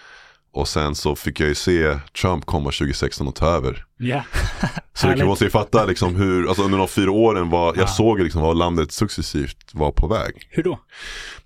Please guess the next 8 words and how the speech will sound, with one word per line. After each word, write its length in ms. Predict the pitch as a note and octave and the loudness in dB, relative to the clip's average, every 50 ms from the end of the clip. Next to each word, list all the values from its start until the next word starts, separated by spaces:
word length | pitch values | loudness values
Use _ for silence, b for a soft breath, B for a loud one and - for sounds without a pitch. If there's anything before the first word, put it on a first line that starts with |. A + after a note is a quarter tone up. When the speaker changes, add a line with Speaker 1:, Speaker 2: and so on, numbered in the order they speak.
| - - | -8 -2
Speaker 1:
Man, 380 | G2 A2 B2+ C#3 A#2+ - - | 0 0 2 0 -2 -4 -4
alltså 160 | - A#2 - | -2 0 0
man 100 | B2+ C3 | 0 2
märkte 240 | D3+ D#3+ D3 - - | 0 0 -2 -2 -2
i 40 | D3 | -2
jargongen 580 | - - D3 C#3+ C3 C#3+ E3 D#3+ C3 G2+ F2 D#2 | 0 0 0 2 2 0 0 2 0 0 2 2
bara. 160 | D#2 C#2+ C#2 C#2 D2 b b b b b _ - - | 0 0 0 -2 -6 b b b b b _ -12 -6
Eh, 680 | E2+ F#2+ F#2+ F#2 F#2 F2+ F2 E2+ E2+ E2 E2 D#2+ D#2 | -2 0 2 2 2 2 2 0 0 0 0 -2 -4